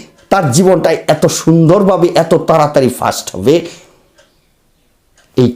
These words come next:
কেতু যদি শুভ হয়, এবং আধ্যাত্মিকতার কারক গ্রহ এই কেতু, যদি কেতু আপনার জীবনে শুভ হয়, সেই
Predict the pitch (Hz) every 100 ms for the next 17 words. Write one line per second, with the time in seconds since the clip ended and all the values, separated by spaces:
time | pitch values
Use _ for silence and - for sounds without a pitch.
0 | - 120 120 90 - _ 113 - 165 156
1 | - - 95 90 - - - - - _
2 | _ _ _ _ _ _ _ _ _ _
3 | _ _ _ _ 220 285 262 139 - -
4 | _ _ _ 120 127 - - 214 220 -
5 | 220 - 165 165 147 123 - 120 117 92
6 | 92 98 104 - 107 98 - 85 - -
7 | - - _ _ _ _ _ - - -
8 | 120 269 294 330 214 - - 254 269 -
9 | 277 208 - - - _ _ 143 - 180
10 | 170 131 - 147 160 147 - - 131 156
11 | 143 127 139 113 80 - - _ _ _
12 | _ _ _ _ _ _ - - 143 143